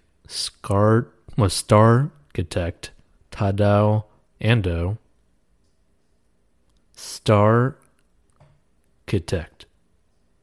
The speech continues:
I'm guessing an architect for the stars.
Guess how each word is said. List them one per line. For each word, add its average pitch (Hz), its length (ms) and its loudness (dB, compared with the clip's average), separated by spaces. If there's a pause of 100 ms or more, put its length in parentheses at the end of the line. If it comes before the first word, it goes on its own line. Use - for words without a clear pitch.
(600)
I'm 117 160 -2
guessing 123 380 2
an 107 100 0
architect - 560 -4
for - 160 -12
the 87 100 -10
stars. 101 580 -6